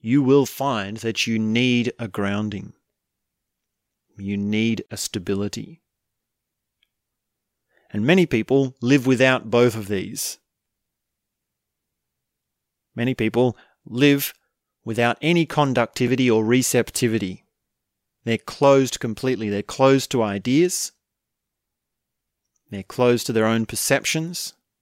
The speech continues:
They're closed to other people. They're closed to empathy. And that is not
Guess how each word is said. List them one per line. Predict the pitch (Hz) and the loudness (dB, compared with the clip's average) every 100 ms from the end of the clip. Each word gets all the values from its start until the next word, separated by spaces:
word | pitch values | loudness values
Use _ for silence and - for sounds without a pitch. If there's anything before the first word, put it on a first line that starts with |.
| _ _ _ | _ _ _
They're | 101 | -12
closed | - - 131 131 123 - - | -8 0 4 4 4 -2 -6
to | 117 | -2
other | 123 123 | 0 0
people. | - 147 156 101 - _ _ _ _ _ _ _ _ _ _ _ _ | -2 -6 -4 -8 -8 _ _ _ _ _ _ _ _ _ _ _ _
They're | - | -12
closed | 101 - 123 127 - - | -10 0 2 2 0 0
to | 143 147 | 2 4
empathy. | 131 151 151 - 98 - _ _ _ _ _ _ _ _ _ _ _ _ _ _ _ _ _ _ _ _ _ _ _ _ _ _ _ _ _ - | 2 0 0 -2 -8 -10 _ _ _ _ _ _ _ _ _ _ _ _ _ _ _ _ _ _ _ _ _ _ _ _ _ _ _ _ _ -10
And | 107 | 0
that | 139 170 | 2 4
is | 147 123 | 2 2
not | 135 | -2